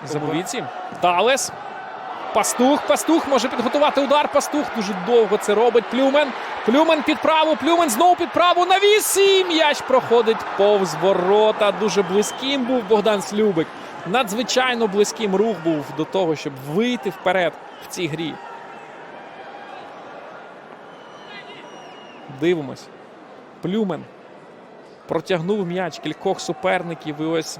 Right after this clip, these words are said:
більше людей, як на мене, мало б набігати туди, в зону завершення. Не лише Богдан Слюбик, чому інші там стояли і дивились. Михайличенко, подача в штрафний майданчик, удар головою, який шанс.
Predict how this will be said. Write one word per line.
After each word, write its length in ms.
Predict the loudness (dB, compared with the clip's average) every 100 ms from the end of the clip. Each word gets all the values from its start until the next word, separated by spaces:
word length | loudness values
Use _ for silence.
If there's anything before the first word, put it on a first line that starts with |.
| -6
більше 340 | -6 -4 -4
людей, 440 | -4 2 2 2 -2 -10 -16 -4
як 200 | -4 -2
на 80 | -4
мене, 260 | -2 -4
мало 300 | -2 0 0
б 40 | -2 -8 -8
набігати 600 | -4 -4 0 0 0 -6
туди, 260 | -6 -8
в 40 | -4
зону 300 | -4 -2 -2
завершення. 760 | -2 2 0 0 -8 -10 -10 -6
Не 60 | -4
лише 400 | -2 -4 -4 -2
Богдан 320 | -2 -2 -4
Слюбик, 400 | -4 -4 -4 -6
чому 280 | -8 -10 -10 -8
інші 420 | -8 -8 -8 -10 -14 -16 -16 -4
там 260 | -4 -4 -8 -14 -16 -16 -14 -14
стояли 580 | -12 -4 0 2 2 2
і 60 | -2
дивились. 600 | -4 -4 -4 -4 -6 -8 -12 -12
Михайличенко, 640 | -4 0 0 2 0 2
подача 460 | 2 2 4 2 0
в 40 |
штрафний 340 | 0 0 2 2
майданчик, 520 | 4 4 2 0 0
удар 420 | 2 4 4 2 0
головою, 680 | 2 2 4 6 4 4
який 280 | -2 -2 -6
шанс. 520 | 0 2 2 0 -8